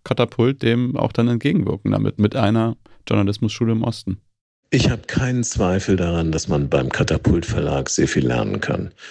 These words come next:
Speaker 2: Das ist ein großartiger kleiner Verlag mit tollen Produkten. Es ist auch eine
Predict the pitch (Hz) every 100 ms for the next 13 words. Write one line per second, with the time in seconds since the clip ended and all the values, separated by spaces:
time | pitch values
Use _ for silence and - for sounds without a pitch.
0 | - - - - - - - - 208 -
1 | - 190 160 82 - 78 82 76 73 69
2 | 71 78 - 67 - 71 67 71 - 82
3 | - - - - - - - 123 - 110
4 | - 92 90 78